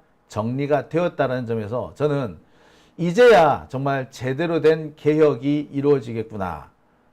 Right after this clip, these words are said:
생각을 해봅니다. 강백신, 엄희준, 고영곤, 얘들은 제가 볼 때 사표를 받을 게 아니라 처벌을 해줘, 감옥에 쳐넣어야 됩니다. 아,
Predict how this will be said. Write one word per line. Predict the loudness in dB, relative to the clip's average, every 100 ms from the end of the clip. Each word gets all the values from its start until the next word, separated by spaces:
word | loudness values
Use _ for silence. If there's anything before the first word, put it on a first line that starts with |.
| -8 -6 -4 -6 -8 -10 -16
생각을 | -14 -12 -10 -10
해봅니다. | -10 -12 -14 -18 -20 _ _ _ _ _ _ _ _ _ _ _ _ _ _ _ _ _ _
강백신, | -2 0 2 0 0 -4 -4 -6 -12 _
엄희준, | -2 -2 -2 -4 -6 -8 -6
고영곤, | -2 0 0 -2 -4 -6 -4
얘들은 | 0 2 2 0 -4 -6 -12 -8
제가 | 0
볼 | 0 0
때 | 0 0 -2 -10 -16 _ _
사표를 | -12 -10 -6 -4 -2 -2
받을 | -2 -6
게 | -10
아니라 | -10 -12
처벌을 | -12 -8 -4 -2 -2
해줘, | -4 -8
감옥에 | -8 -4 -2 -2 -4 -4 -8 -16 -16
쳐넣어야 | -8 -6 -4 -4 -4
됩니다. | -8 -16 -20 -20 _ _ _ _ _ _ _ _ _ _ _ _ _ _ _ _ _ _ _ _ _ _ _ _ _ _ _ _ -14
아, | -12 -10 -14 -18